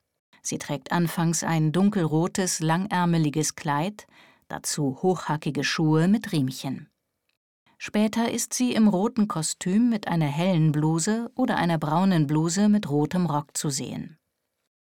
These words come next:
Äußerlich spiegelt sich ihre zunehmende Erschöpfung in ihrer Erscheinung wider.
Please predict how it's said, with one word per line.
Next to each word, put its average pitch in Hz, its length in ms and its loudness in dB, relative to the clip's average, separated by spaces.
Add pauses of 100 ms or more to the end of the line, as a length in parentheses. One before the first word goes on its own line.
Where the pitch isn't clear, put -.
(340)
Äußerlich 233 500 2
spiegelt 214 400 2
sich 233 260 -6
ihre 170 240 -2
zunehmende 170 640 4
Erschöpfung 156 760 -2
in 180 160 -2
ihrer 165 240 -2
Erscheinung 175 680 2
wider. 135 360 -4